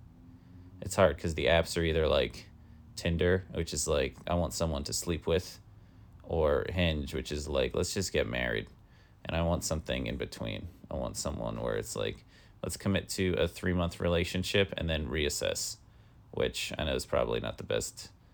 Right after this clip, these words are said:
uh, ideology for someone,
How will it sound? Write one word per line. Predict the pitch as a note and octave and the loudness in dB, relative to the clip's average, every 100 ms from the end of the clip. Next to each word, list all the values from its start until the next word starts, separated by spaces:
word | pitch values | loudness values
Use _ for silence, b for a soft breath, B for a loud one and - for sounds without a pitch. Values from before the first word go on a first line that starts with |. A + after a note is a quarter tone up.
| b b - - | b b -16 -6
uh, | A#1 G#1+ G#1+ G1+ G1+ G1+ - - - - | -2 0 0 0 -2 -8 -14 -20 -14 -4
ideology | C#2+ C#2+ B1 B1 B1+ - A#1 | -2 0 2 2 2 -2 -8
for | - | -6
someone, | - - A#1+ A1+ A1+ | -6 -4 -4 -4 -6